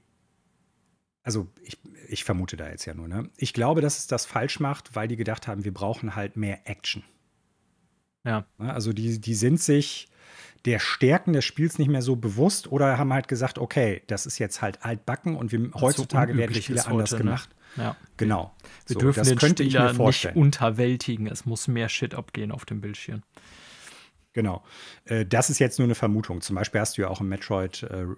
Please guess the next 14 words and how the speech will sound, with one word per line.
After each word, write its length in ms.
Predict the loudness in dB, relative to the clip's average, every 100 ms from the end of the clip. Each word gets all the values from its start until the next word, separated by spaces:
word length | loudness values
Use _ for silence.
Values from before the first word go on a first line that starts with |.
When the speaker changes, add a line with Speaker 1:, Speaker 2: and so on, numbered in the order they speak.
| _
Speaker 1:
zwei 280 | -8 -6 -6
Remake 580 | -2 -2 0 -2 -4 -8 0
durchaus 500 | 0 2 -2 0 0
noch 340 | -2 -2 -6
zumindest 480 | -6 -2 -2 -4 -6
einen 260 | -2 -2 -2
anderen 400 | -4 -2 -2 -2
Boss, 240 | -2 -2
der 100 | -6
im 100 | -8
Original 400 | -10 -6 -4 -2
nicht 140 | -2
drin 220 | -4 -6 -4
ist. 260 | -4 -6